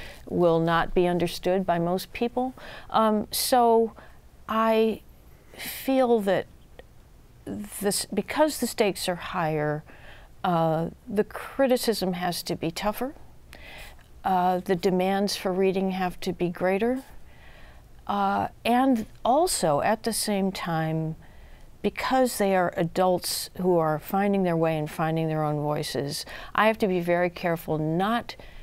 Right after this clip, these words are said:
to try to rewrite their poem for them the way I would write it. And so it's, it, it's a seeking on their part to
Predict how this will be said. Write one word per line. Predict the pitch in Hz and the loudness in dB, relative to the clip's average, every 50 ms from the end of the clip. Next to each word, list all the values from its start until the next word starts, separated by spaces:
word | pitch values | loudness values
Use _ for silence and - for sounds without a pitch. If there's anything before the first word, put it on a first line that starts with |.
| - - - - | -18 -18 -12 -4
to | - 220 | -2 -2
try | - - - - 208 208 202 202 196 | -2 -2 -2 0 2 4 4 2 0
to | 190 - 190 175 160 165 - - | 0 0 0 0 0 0 -4 -4
rewrite | 180 180 190 226 247 247 208 208 190 180 170 - | 0 2 4 4 4 4 4 4 2 2 2 2
their | 180 175 175 | 2 2 2
poem | 175 - 190 175 165 165 | 0 -2 -2 0 0 0
for | - 165 151 | -2 -2 -2
them | 151 151 147 147 151 151 - - - - - - - - - | 0 -2 -2 -2 -2 -4 -6 -8 -14 -20 -20 -20 -20 -8 -2
the | 175 175 | 0 2
way | 165 170 165 160 160 | 4 4 4 4 4
I | 151 147 151 | 4 4 2
would | 143 147 143 - | 2 0 -2 -4
write | - 139 143 - - - - - - - - - | -4 -8 -8 -8 -12 -18 -20 -20 -18 -18 -12 -6
it. | - 190 175 - | -6 -6 -4 0
And | 196 175 170 170 170 | 0 2 2 2 0
so | - - - 180 170 165 160 165 - - - - - - - - | 0 2 2 4 4 4 2 0 -4 -10 -12 -12 -12 -16 -10 -2
it's, | - 202 202 - - - - - - - - | 0 0 0 0 -6 -8 -10 -18 -20 -4 0
it, | 240 196 160 - - | 0 0 0 -2 -4
it's | - 196 180 196 - - - - | -4 -4 -2 -4 -4 -6 -6 -2
a | - - 190 | -2 -2 -2
seeking | - - - - 254 254 233 - - 220 202 190 180 | 0 -4 -2 0 0 -2 0 0 0 2 2 2 2
on | 165 180 180 180 180 175 - - - - | 2 2 2 2 2 0 -2 -4 -8 -8
their | 202 180 180 202 220 226 226 | -6 0 2 4 6 6 4
part | 226 - - 185 165 147 - - - | 2 2 0 0 2 2 -2 -2 -2
to | - 196 175 170 165 165 | 0 2 2 2 2 0